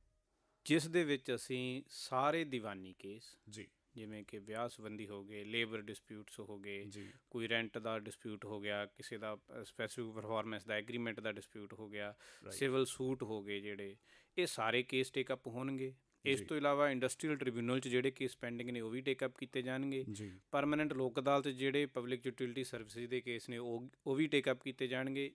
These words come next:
Speaker 1: Even ਕੰਜ਼ਿਊਮਰ ਫੋਰਮ ਦੇ ਵਿੱਚ ਵੀ ਅਸੀਂ ਇਸ ਵਾਰ ਬੈਂਚ ਲਗਾ ਰਹੇ ਹਾਂ।
Speaker 2: ਜੀ।
Speaker 1: ਸਾਰੇ ਕ੍ਰਿਮੀਨਲ ਕੇਸ ਜਿਹੜੇ ਕੰਪਾਊਂਡੇਬਲ ਨੇ।
Speaker 2: ਜੀ।
Speaker 1: ਕੰਪਾਊਂਡੇਬਲ ਮੀਨਜ਼ ਜਿਨ੍ਹਾਂ 'ਚ ਰਾਜੀਨਾਮਾ ਹੋ ਸਕਦਾ ਹੈ as per code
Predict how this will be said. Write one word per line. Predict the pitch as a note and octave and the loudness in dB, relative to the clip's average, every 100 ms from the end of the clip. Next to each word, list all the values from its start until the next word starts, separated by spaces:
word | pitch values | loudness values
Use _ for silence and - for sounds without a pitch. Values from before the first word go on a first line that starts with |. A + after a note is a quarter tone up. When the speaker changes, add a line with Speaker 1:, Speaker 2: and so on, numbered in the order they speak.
| - | -2
Speaker 1:
Even | C#3+ D#3+ D#3 | 2 2 4
ਕੰਜ਼ਿਊਮਰ | D3+ C#3 D3+ E3+ | 4 4 4 4
ਫੋਰਮ | E3+ - C#3+ D#3+ | 2 4 4 6
ਦੇ | E3 | 4
ਵਿੱਚ | D#3 D3+ | 2 -2
ਵੀ | D#3 D3+ | -2 0
ਅਸੀਂ | C3 C3+ A#2+ | 0 0 -2
ਇਸ | A#2 | 0
ਵਾਰ | A#2 | -2
ਬੈਂਚ | A2+ G#2+ G#2+ | -2 -6 -6
ਲਗਾ | G#2 G2 | -6 -6
ਰਹੇ | F#2+ G2 F2+ | -6 -10 -14
ਹਾਂ। | F2+ - | -14 -14
Speaker 2:
ਜੀ। | G2+ G#2 F#2 - _ _ _ _ _ _ - | -10 -8 -8 -14 _ _ _ _ _ _ -12
Speaker 1:
ਸਾਰੇ | - C#3 D3 E3 F3+ F3 - | -2 6 8 8 8 4 0
ਕ੍ਰਿਮੀਨਲ | - C#3+ D#3+ E3+ D#3+ | -2 0 4 4 2
ਕੇਸ | - C3 C3+ C3 C3 | 2 2 2 0 0
ਜਿਹੜੇ | B2+ C#3 E3+ | 2 2 2
ਕੰਪਾਊਂਡੇਬਲ | D3+ B2 A2 G#2 G2 F2+ E2+ | -2 -2 -2 -4 -6 -8 -12
ਨੇ। | E2 _ _ - | -18 _ _ -16
Speaker 2:
ਜੀ। | G#2 G2+ _ _ - | -14 -14 _ _ -4
Speaker 1:
ਕੰਪਾਊਂਡੇਬਲ | C#3 C3+ C3+ C#3 D3+ D#3 | -2 2 4 6 6 6
ਮੀਨਜ਼ | C#3 B2+ C3+ C#3+ | 4 2 2 0
ਜਿਨ੍ਹਾਂ | B2 B2 C3 C#3 C#3 | -2 -2 0 0 -2
'ਚ | - | -2
ਰਾਜੀਨਾਮਾ | C3 A#2+ G#2+ A2 G#2+ G2+ G#2+ | 0 2 0 -2 -4 -4 -6
ਹੋ | A#2 - A2 A2+ | -8 -8 -6 -4
ਸਕਦਾ | - F#2 F#2 A#2 | -4 -8 -4 -4
ਹੈ | C#3 - A2+ G#2 | -4 -2 -2 -2
as | |
per | - B2 C3 | -4 -6 -6
code | - G#2 | -6 -8